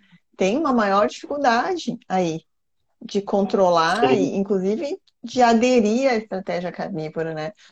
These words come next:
Speaker 1: Justamente por, por essa questão, né? Então,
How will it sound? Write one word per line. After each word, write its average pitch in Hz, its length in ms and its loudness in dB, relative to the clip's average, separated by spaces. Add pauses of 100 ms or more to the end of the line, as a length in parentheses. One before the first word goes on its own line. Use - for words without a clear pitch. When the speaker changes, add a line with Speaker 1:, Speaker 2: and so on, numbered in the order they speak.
Speaker 1:
Justamente 190 720 -2
por, 262 200 -10 (280)
por 247 100 -2
essa 220 240 0
questão, 302 560 -6 (460)
né? 160 160 -4
Então, 185 260 -4